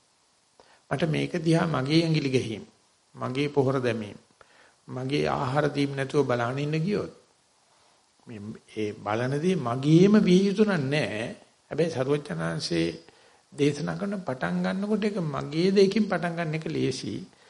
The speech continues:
එතකොට ඒක මේ ප්‍රත්‍යක්ෂණය කරන්න ලේසි.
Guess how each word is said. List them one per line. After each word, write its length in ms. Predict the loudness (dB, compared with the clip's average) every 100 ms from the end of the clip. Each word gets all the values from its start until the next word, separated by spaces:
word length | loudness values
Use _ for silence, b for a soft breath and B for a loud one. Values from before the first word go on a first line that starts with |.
| b b
එතකොට 360 | -8 -4 -4 0
ඒක 260 | 0 0 0 0 0
මේ 360 | -4 -8 -10 -12
ප්‍රත්‍යක්ෂණය 760 | -12 -8 2 2 4 2 0
කරන්න 280 | -2 -6 -4
ලේසි. 380 | -2 -2 -4 -10